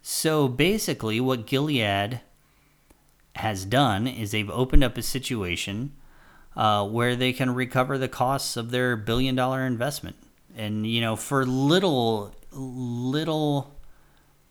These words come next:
actual good being done for those paying that money.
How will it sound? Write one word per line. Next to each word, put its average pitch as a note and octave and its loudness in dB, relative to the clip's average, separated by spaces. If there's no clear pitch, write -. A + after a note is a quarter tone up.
actual A#2 0
good A2+ 0
being G#2+ 0
done A2+ 0
for B2 -6
those G#2+ -2
paying G2+ 2
that F#2 -4
money. E2 -10